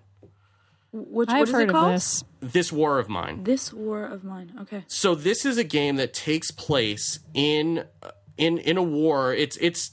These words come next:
Speaker 3: supposedly, it's kind of loosely modeled after the Bosnian War. Um, but you play not as somebody who's taking place in the war, but you're taking place as a civilians who are being affected by it. So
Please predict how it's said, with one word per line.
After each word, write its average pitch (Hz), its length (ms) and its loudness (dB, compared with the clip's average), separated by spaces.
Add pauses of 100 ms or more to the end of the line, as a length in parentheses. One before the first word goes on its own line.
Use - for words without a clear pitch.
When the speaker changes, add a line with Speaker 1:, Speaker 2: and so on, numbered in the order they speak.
Speaker 3:
supposedly, 190 840 0
it's 160 180 -2
kind 165 240 2
of 143 180 0
loosely 151 380 0
modeled 131 420 2
after 120 460 0
the 107 80 -10
Bosnian 107 480 0
War. 90 320 -4 (720)
Um, 113 440 0
but 143 160 0
you 165 220 -2
play 151 640 0 (160)
not 170 400 2
as 156 260 2
somebody 151 240 0
who's 135 120 -2
taking 143 300 -4
place 160 300 0
in 151 60 -2
the 135 60 0
war, 123 180 0
but 117 100 -8
you're 147 100 -2
taking 147 280 -2
place 123 260 -2
as 113 100 -6
a 104 60 -8
civilians 117 520 -2
who 120 80 -4
are 101 80 -2
being 95 180 -2
affected 87 400 -6
by 50 140 -8
it. - 180 -14 (840)
So 127 640 2